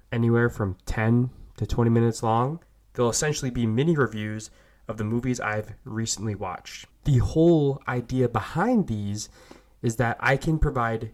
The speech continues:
you, my loyal listeners, consistent content.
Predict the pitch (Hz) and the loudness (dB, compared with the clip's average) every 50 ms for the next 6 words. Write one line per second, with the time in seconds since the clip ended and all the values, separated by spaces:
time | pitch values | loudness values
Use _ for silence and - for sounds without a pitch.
0 | - - 117 120 131 143 131 117 110 104 104 104 104 - - _ _ - 110 104 | -14 -16 -6 -2 2 4 4 4 4 2 0 -2 -4 -6 -12 _ _ -6 -4 -2
1 | 101 101 104 104 113 120 135 135 123 107 - - - 101 98 98 98 104 - - | -2 -2 0 0 2 2 2 2 0 -2 -2 -2 0 0 0 0 0 -2 -6 -10
2 | - _ _ _ - - 117 107 107 - - - 131 - - - 139 127 123 120 | -14 _ _ _ -4 0 0 0 2 2 2 2 2 2 2 4 4 6 4 4
3 | - - - - - - - - - _ _ _ - - 95 90 85 - - 98 | 2 -4 -12 -14 -16 -20 -20 -20 -20 _ _ _ -6 -4 -4 -4 -4 -6 -8 -10
4 | 92 - - - | -10 -10 -12 -14